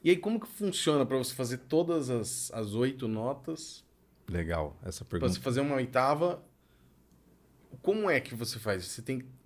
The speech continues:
Speaker 1: fazer, trabalhar em embocadura e também o pisto
Speaker 2: É.
Speaker 1: inteiro, meio, como é que é que funciona?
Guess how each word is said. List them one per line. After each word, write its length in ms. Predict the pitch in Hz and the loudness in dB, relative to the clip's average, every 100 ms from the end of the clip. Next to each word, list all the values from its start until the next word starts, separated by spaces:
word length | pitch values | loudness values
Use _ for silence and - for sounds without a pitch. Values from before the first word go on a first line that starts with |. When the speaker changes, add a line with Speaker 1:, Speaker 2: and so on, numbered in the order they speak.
| - | -6
Speaker 1:
fazer, 640 | 120 107 104 120 113 92 - _ _ _ _ - | -2 -2 0 -2 -2 -6 -10 _ _ _ _ -8
trabalhar 360 | 110 110 107 107 | -4 -2 -2 -2
em 40 | |
embocadura 800 | 98 95 98 87 101 135 170 185 - _ _ _ _ _ _ _ - | -6 -8 -8 -6 -6 -4 -6 -10 -16 _ _ _ _ _ _ _ -10
e 120 | 104 | -10
também 380 | - 101 107 113 | -4 -2 0 0
o 60 | 104 | -2
pisto 520 | - 110 - 98 82 - _ _ - _ _ - | -4 -4 -4 -8 -8 -16 _ _ -20 _ _ -4
Speaker 2:
É. 120 | 107 | 2
Speaker 1:
inteiro, 340 | 90 165 175 143 | 4 6 4 2
meio, 280 | 139 165 - | -2 -2 -2
como 140 | 127 | -2
é 60 | 127 | -2
que 120 | 127 | -4
é 80 | 98 | -8
que 80 | - | -8
funciona? 400 | 101 - 95 | -12 -10 -12